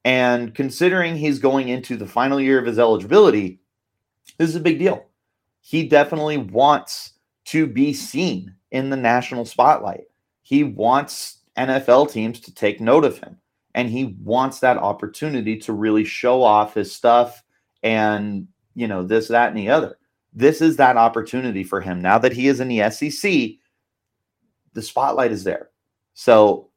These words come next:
what he does with it is up to him. I'm certainly hoping that he can seize the moment and make the most out of it. We'll wait and see. But that's just my overall initial reactions to Ricky Pearsall going to Florida State.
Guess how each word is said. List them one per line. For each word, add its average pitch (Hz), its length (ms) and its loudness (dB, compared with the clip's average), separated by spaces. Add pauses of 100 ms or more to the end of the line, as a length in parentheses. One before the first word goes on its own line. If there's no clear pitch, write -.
(160)
what 131 220 2
he 135 120 -2
does 131 280 2
with 156 120 -2
it 165 240 2
is 110 120 -2
up 113 160 2
to 110 80 -4
him. 139 420 -4 (340)
I'm 120 220 0
certainly 135 420 -2
hoping 123 500 0
that 110 280 0
he 120 140 -6
can 113 240 -6
seize 117 320 -8
the 120 80 -4
moment 113 300 -2
and 104 80 -6
make 101 180 -6
the 104 80 -6
most 95 360 -4
out 123 140 2
of 131 100 -2
it. 170 220 2 (1400)
We'll 120 200 0
wait 117 200 -2
and 110 100 -12
see. - 280 -18 (160)
But 123 340 6 (240)
that's 185 460 0
just 190 320 -4
my 180 220 -2
overall 139 500 4
initial 120 580 -6
reactions 110 840 -4 (340)
to 143 640 -2 (320)
Ricky 127 300 -8
Pearsall 113 600 -2
going 101 260 -10
to 95 100 -20
Florida 92 320 -8
State. 101 380 -6